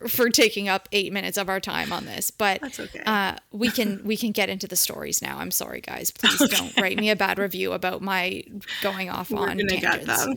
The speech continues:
Speaker 2: It's gonna happen.
Speaker 1: It's gonna
Speaker 2: Um,
Speaker 1: happen.
Speaker 2: <laughs> okay.
Speaker 1: Perfect.
Speaker 2: So we're gonna start with an update from Stevie, who had originally written in to us. She was the one that came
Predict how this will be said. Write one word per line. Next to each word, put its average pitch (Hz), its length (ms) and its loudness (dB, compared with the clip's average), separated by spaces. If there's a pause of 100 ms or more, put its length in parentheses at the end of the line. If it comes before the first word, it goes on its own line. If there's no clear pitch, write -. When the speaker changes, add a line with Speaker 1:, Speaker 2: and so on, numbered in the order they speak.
Speaker 2:
It's - 180 -8
gonna - 180 -2
happen. - 460 -2 (420)
Speaker 1:
It's 240 260 8
gonna 226 160 4
Speaker 2:
Um, 180 60 -4
Speaker 1:
happen. - 380 -6 (180)
Speaker 2:
<laughs> - 260 -12
okay. 202 140 0
Speaker 1:
Perfect. - 180 -2 (580)
Speaker 2:
So 269 160 6
we're 262 140 6
gonna 311 180 2
start 240 360 6
with 247 120 4
an 240 100 4
update 208 500 4
from 214 240 4
Stevie, 202 760 6
who 208 300 2
had 202 140 4
originally 240 600 2
written 208 360 0
in 196 240 4
to 220 200 2
us. 190 260 6
She - 220 4
was 226 160 2
the 233 140 0
one 196 380 4
that 190 200 -2
came 190 480 0